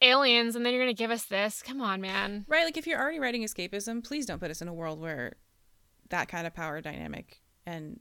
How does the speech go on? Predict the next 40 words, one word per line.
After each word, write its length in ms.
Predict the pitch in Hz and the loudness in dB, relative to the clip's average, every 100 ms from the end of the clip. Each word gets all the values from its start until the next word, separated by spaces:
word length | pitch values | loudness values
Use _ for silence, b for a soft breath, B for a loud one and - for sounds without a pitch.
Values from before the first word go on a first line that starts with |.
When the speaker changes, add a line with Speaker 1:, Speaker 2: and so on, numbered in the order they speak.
| - | -10
Speaker 2:
assault 380 | 170 160 135 - | -8 -4 -6 -6
is 320 | 95 - - | -10 -8 -10
still 200 | - 170 | -10 -10
happening. 300 | 165 160 - | -8 -10 -8
Like, 140 | 269 277 | -10 -8
that's 160 | 370 | -8
just 160 | 370 - | -8 -6
yucky. 280 | 359 - 190 | -8 -8 -6
We 80 | 269 | -6
don't 140 | 269 | -4
want, 160 | 233 - B B B | -8 -10 B B B
we're 120 | 254 | 0
reading 220 | 285 294 | 2 2
this 140 | 269 - | 2 0
to 100 | 247 | -2
escape 320 | - 175 - | 0 -4 -4
from 140 | 175 | -6
real 140 | 160 160 | -4 0
life. 340 | 151 143 - | 0 -2 -6
Don't 220 | 180 170 | -8 -6
put 160 | - 160 _ _ - | -6 -6 _ _ -10
the 80 | |
stuff 240 | 175 170 165 | -8 -8 -8
in 140 | 160 | -8
that 100 | 160 | -6
we 220 | 175 185 - | -8 -10 -14
<laughs> 120 | _ _ | _ _
hate. 440 | 277 208 190 196 - | 4 6 4 2 4
I 100 | 254 | 6
don't 100 | 190 | 6
know. 160 | 160 - B B | 0 -2 B B
It 100 | 311 | 2
was, 160 | 339 240 | 4 2
maybe 220 | 294 339 | 2 2
it's 80 | 302 | 0
just 100 | 285 | -2
particularly 520 | 247 208 196 196 190 | -2 -2 -2 0 2
yucky 280 | 180 185 180 | 0 -2 -8
for 420 | - 170 165 165 _ _ - 494 494 | -4 -2 -4 -6 _ _ -20 -2 8
Speaker 1:
No, 300 | 392 302 285 | 12 12 10